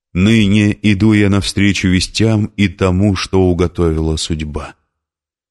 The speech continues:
Пусть же те, кто со мной согласен, следуют за мной». Многие захотели сопровождать её. Жёны Дарласа и Хунтера,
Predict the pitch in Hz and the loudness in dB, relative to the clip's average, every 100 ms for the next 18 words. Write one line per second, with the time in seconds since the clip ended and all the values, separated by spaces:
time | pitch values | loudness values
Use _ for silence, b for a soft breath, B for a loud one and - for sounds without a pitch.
0 | _ _ - 147 131 107 87 110 - - | _ _ -2 2 4 2 2 0 0 0
1 | 117 90 - 104 - 95 90 101 95 - | 0 0 -2 -2 2 0 2 2 0 0
2 | 85 85 110 104 117 113 117 _ _ _ | -2 0 0 0 0 -2 -2 _ _ _
3 | _ _ - - 90 80 73 76 73 85 | _ _ -10 0 2 2 0 -2 -2 -2
4 | 76 73 65 - _ _ _ _ _ _ | -2 -4 -8 -18 _ _ _ _ _ _
5 | _ _ _ _ - - 69 78 117 90 | _ _ _ _ -8 -6 -2 -2 -2 -2
6 | 65 65 58 67 - 67 - 65 67 - | -4 -4 -4 -6 -6 -6 -6 -8 -6 -8
7 | - 69 - 69 65 69 71 65 65 - | -6 -6 -6 -8 -8 -10 -10 -10 -10 -12
8 | 64 62 - - _ _ _ _ _ _ | -12 -12 -12 -14 _ _ _ _ _ _
9 | _ _ _ _ 76 78 73 78 87 85 | _ _ _ _ -2 -2 -2 0 0 2
10 | 78 73 78 73 73 80 80 - 71 67 | 0 0 -2 -2 -2 -2 -2 -4 -4 -4
11 | 65 - 76 90 78 85 82 85 | -6 -6 -2 -2 -4 -4 -4 -4